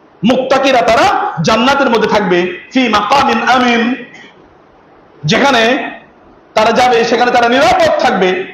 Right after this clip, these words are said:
সম্মানিত তারা থাকবে। এরপরে জায়গায়, "ফাসাতুবসির ওয়া ইউবসিরুন বিআইয়িকুমুল মাফতুন।" ভাইরা, আল্লাহ সুবহানাহু ওয়া তাআলা তার রাসূলকে বলছেন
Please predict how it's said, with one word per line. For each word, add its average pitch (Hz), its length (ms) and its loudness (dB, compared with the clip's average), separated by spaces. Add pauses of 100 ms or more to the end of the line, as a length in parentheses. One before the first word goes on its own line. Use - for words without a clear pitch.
(380)
সম্মানিত 294 680 0
তারা 285 200 0
থাকবে। 226 360 0 (640)
এরপরে 294 320 0
জায়গায়, 269 460 2
"ফাসাতুবসির 269 640 0
ওয়া 294 120 2
ইউবসিরুন 294 540 0
বিআইয়িকুমুল 311 640 0
মাফতুন।" 320 520 0 (560)
ভাইরা, 196 300 2
আল্লাহ 196 260 2
সুবহানাহু 202 460 -2
ওয়া 208 140 4
তাআলা 220 180 0
তার 202 140 0
রাসূলকে 294 240 -2
বলছেন 208 420 -4